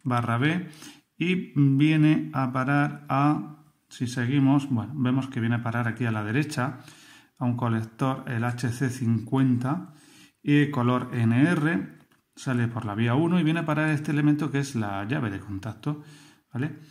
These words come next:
Saldrá por aquí, entra en el conecto-, conector H C cincuenta y uno de color G R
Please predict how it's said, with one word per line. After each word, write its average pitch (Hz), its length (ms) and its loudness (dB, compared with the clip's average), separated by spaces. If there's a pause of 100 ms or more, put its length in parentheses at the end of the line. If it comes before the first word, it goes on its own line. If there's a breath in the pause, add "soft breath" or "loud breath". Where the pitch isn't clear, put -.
(240 loud breath)
Saldrá 120 480 -4
por 143 140 0
aquí, 202 560 0
entra 139 340 2
en 120 60 2
el 120 80 0
conecto-, 127 640 -2
conector 131 600 -2
H 139 420 -2
C 143 280 0
cincuenta 127 540 2
y 143 100 2
uno 160 300 0
de 117 240 -2
color 117 380 -2
G - 220 -10
R 156 640 0